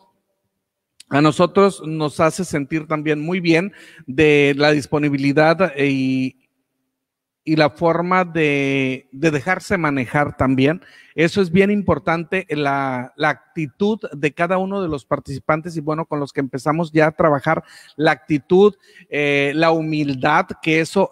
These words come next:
jamás se debe perder en un artista, eh, la humildad, porque pues, eh, muchas de las veces pierdes ese, pierdes ese, ese hilito,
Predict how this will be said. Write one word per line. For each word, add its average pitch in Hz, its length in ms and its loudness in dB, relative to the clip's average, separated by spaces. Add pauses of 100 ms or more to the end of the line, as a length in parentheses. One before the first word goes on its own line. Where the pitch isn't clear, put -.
jamás 147 400 0
se 220 140 4
debe 175 240 6
perder 143 560 2
en 143 180 2
un 151 160 0
artista, 156 680 2 (340)
eh, 135 200 0
la 135 140 2
humildad, 135 440 0
porque 139 480 -2 (380)
pues, 147 340 0
eh, 127 580 0
muchas 160 300 -4
de 202 80 0
las 143 160 0
veces 151 300 -4
pierdes 180 500 -6
ese, 185 400 -4
pierdes 170 540 0
ese, 160 760 2 (1800)
ese 165 360 -2
hilito, 185 680 0